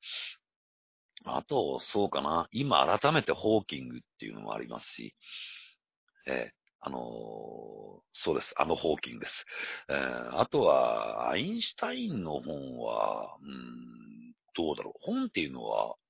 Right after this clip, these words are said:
自分たちの、えっと、ものと、あとは、語録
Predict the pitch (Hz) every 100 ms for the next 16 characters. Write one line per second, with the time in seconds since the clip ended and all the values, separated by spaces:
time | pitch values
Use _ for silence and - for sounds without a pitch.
0 | _ - - 95 170 175 - - 65 -
1 | - _ - - - - _ _ _ _
2 | - 69 - _ - 64 62 62 58 57
3 | 55 53 52 52 50 _ 73 76 76 76
4 | - 62 57 53 80 - 123 82 67 60
5 | 58 57 - 131 269 233 90